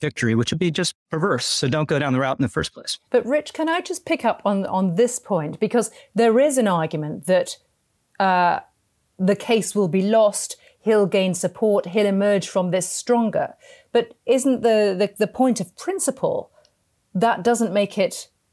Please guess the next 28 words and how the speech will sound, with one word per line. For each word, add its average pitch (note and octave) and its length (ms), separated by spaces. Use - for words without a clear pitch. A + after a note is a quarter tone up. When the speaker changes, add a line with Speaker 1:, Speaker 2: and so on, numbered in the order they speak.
Speaker 2:
right G3 480
to G3+ 120
leave F#3+ 420
him F3+ 320
be E3 460
if F#3 220
there F#3+ 240
are F3+ 320
clearly F3+ 320
indictable E3+ 420
offenses C#4 440
here? - 160
Speaker 1:
If, - 360
if D3+ 220
there D#3+ 160
are D3+ 80
clearly C#3+ 320
indictable C3+ 400
offenses, C3 400
which C#3+ 280
there C#3+ 220
aren't. G3 240
So C#3+ 220
I E3+ 120
have F#3+ 100
a D#3 60
multi-layered C#3+ 500
argument B2 420